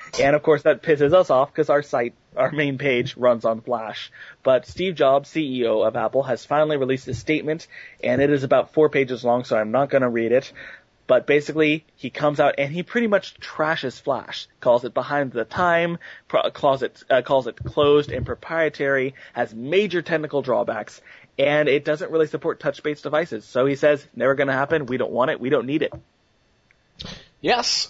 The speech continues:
Speaker 2: Uh, that pretty much sums it up. I think, you know, you need to add, when he said technical, uh, difficulties with Flash, he's primarily talking about its battery usage of mobile devices.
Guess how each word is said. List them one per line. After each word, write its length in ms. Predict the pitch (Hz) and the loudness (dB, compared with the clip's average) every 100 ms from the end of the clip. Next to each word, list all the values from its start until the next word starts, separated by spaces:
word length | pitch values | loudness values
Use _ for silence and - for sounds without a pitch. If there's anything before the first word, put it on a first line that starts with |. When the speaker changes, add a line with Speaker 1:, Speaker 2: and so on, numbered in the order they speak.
| - | -2
Speaker 2:
Uh, 480 | 120 131 135 139 135 123 _ _ _ _ 131 | 2 4 4 4 0 -8 _ _ _ _ -2
that 320 | 127 156 - | 0 0 -6
pretty 180 | 135 139 | -10 -6
much 120 | 131 - 123 | -4 -4 -4
sums 240 | - 127 131 | -4 -2 0
it 80 | |
up. 140 | 139 117 | 0 2
I 80 | 156 | 0
think, 400 | 226 214 - - | 0 -2 -4 -4
you 80 | 160 | 0
know, 100 | 156 | 2
you 160 | 151 | 2
need 160 | 170 160 | 0 0
to 100 | 139 | 2
add, 260 | 135 120 - 135 | 2 -2 -10 -8
when 180 | 135 135 | -6 -6
he 120 | 139 | -8
said 260 | - 131 | -6 -6
technical, 640 | - 135 151 147 147 143 - | -6 -10 -8 -4 -2 -4 -2
uh, 340 | 131 131 127 120 - _ | 0 2 2 -2 -6 _
difficulties 680 | - 131 143 139 151 147 - - - - | -8 -4 -2 0 -2 -4 -4 -6 -6 -10
with 160 | - 135 | -2 -2
Flash, 580 | - - 151 156 160 - - | -2 -4 0 2 0 -4 -10
he's 520 | - 190 190 170 - _ _ | -10 -8 -6 -6 -10 _ _
primarily 560 | - 170 160 156 156 160 | -2 2 2 2 0 -2
talking 300 | 160 143 151 | -2 -4 -2
about 340 | 127 123 123 | -2 0 -2
its 440 | 151 156 151 127 - | -12 -14 -8 -8 -4
battery 360 | - 117 123 | -2 0 -2
usage 440 | 131 135 131 143 127 | -4 -6 -4 -4 -4
of 120 | 110 | -10
mobile 460 | 113 110 113 113 113 | -6 -6 -4 -4 -4
devices. 640 | 113 113 117 156 165 - | -2 -2 -2 -4 -6 -10